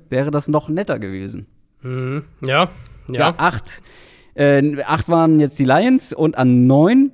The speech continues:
Speaker 1: bist du dran mit den Buffalo
Speaker 2: Mhm.
Speaker 1: Bills, die sich für Ed Oliver entschieden haben.
Speaker 2: Damals, ja. Da waren wir, ich glaub, wir waren beide ziemliche Ed Oliver-Fans.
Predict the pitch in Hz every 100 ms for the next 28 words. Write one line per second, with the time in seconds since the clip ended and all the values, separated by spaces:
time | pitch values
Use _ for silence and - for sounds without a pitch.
0 | _ _ _ _ 131 - 175 160 160 143
1 | 135 113 120 - 113 101 117 120 180 -
2 | 147 143 - - - 123 143 233 285 127
3 | 90 - - 104 90 85 87 82 - -
4 | - _ _ - 131 139 123 - 127 131
5 | 135 - 123 123 139 135 139 - 170 156
6 | 127 113 165 139 123 - _ - 147 131
7 | 131 135 151 120 113 127 127 156 -